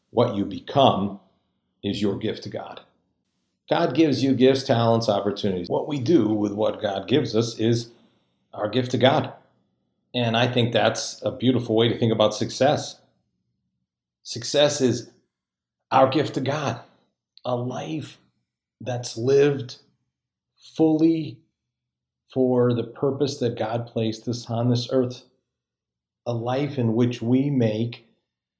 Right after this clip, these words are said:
a real significant difference. That is a marvelous gift to God, and I would say that is a beautiful description of a successful life.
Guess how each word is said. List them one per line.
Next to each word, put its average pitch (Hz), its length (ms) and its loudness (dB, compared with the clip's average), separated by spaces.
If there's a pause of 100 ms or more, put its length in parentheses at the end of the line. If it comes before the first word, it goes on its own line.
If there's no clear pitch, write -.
(180)
a 131 100 2
real 120 420 2
significant 117 920 -2
difference. 120 680 -6 (500)
That 123 480 -10 (100)
is 107 540 -6
a 98 80 -6
marvelous 143 720 0
gift - 460 -4 (400)
to 127 100 -2
God, 104 540 -6 (440)
and 104 160 -6
I 127 180 -2
would 165 220 0
say 104 360 -2
that 107 340 -4
is 101 560 -4 (180)
a 101 140 -4 (120)
beautiful 123 640 4
description 120 840 0 (400)
of 107 180 -2
a 98 60 -6
successful 98 800 -8
life. - 440 -16